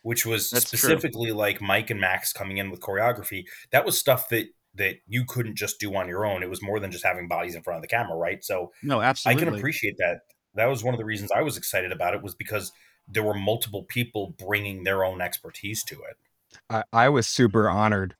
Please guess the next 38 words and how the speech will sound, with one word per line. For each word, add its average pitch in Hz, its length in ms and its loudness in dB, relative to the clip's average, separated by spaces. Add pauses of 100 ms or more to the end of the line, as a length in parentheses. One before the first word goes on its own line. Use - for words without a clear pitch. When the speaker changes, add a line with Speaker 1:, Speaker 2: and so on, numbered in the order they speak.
(140)
Speaker 3:
that 104 400 2
you, 101 280 -4
what 107 260 2
is 87 160 -2
that? 92 340 -2 (400)
Speaker 2:
This 139 200 -8
is, 131 380 -6
uh, 113 200 -2
concept 147 640 -4
art 98 380 0
that 104 320 0
Speaker 3:
Oh, 117 120 4
Speaker 2:
James 95 140 4
Speaker 3:
wow. 98 260 2
Speaker 2:
drew. 95 200 2
Speaker 1:
James 95 200 2
did, 95 340 -2 (140)
yeah. 104 380 2 (500)
Speaker 2:
Yeah, 123 160 2
he 135 220 -2
actually, 135 520 0
he - 200 -10
sent 139 300 -4
me 143 140 2
the 110 180 0
original 101 640 -2
a - 20 -10
few 107 220 -6
months 107 300 -2
ago, 90 260 -2
and 90 100 -4
I 90 220 -4
framed 120 460 -2
it. 85 180 -6 (200)
Speaker 1:
That's 95 180 -4
Speaker 3:
That's 104 240 2
Speaker 1:
awesome. 98 180 0
Speaker 3:
amazing. 101 520 0